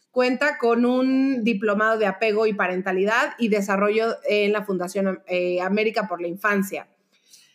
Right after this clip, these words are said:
Eh, es apasionada de la psicología, de las neurociencias y como parte de la maternidad propia la ha llevado a profundizar en los temas de desarrollo y de crianza. Ha desarrollado talleres y conferencias de escuela para padres y maestros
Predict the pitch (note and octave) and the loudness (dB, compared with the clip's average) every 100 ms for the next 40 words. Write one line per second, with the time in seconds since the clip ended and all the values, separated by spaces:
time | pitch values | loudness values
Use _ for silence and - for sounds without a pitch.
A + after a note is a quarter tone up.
0 | _ - A3+ A#3 A#3 A#3 A#3+ - C#4 E4+ | _ -2 2 4 4 4 2 2 2 2
1 | D#4+ C4+ B3+ C4 C4 C4+ D4 C#4+ A#3 B3 | 2 2 2 2 2 4 2 2 2 0
2 | G3+ A#3 A3+ A3+ C4+ C4+ C4+ B3+ G#3+ G#3+ | 0 0 0 0 0 2 2 2 0 0
3 | G3 G3 G3 C4+ C4 C4 B3+ B3 A#3 A#3+ | 2 0 0 0 2 0 0 2 2 0
4 | B3+ - A3+ G#3 A3+ G#3+ G#3+ G#3+ G#3 A#3 | -2 -6 -6 -2 -2 0 0 0 2 0
5 | A3+ C4 G#3+ G3 F#3+ G3 F#3+ G3+ G#3+ A#3 | 0 0 0 0 -2 -2 0 0 0 0
6 | B3+ B3+ A#3+ A#3+ G3+ G#3 G#3 G#3+ G3+ G3 | -2 0 0 2 2 2 2 0 -2 -4
7 | G3 F#3+ G3 G#3 G3+ G3 G3 - - - | -2 -4 -2 -2 0 0 -2 -6 -20 -16
8 | - B3 B3 A#3+ A3 G3+ G#3 A3 A#3 G#3 | -2 0 2 2 0 0 0 2 0 0
9 | F#3+ G#3+ A3+ A#3+ A#3+ B3 C4 A#3+ G#3 G3+ | -2 0 0 0 0 0 2 0 -2 0
10 | F#3+ G3 G3+ G#3+ G3+ F3+ A3+ A3+ A#3+ A#3 | 0 0 0 -2 -2 -2 0 0 -2 -4
11 | G3 F3+ F#3+ F#3+ G3 G3+ F#3 F3+ - A#3 | -8 -8 -4 -2 0 -2 -4 -6 -4 -2
12 | A3+ G#3+ F#3 F#3 A3+ A#3+ B3+ A3+ F#3+ G3 | 0 -2 -4 0 0 2 0 -2 -2 0
13 | A#3+ A#3+ A#3+ C4 G#4 | -2 -4 -4 -2 -4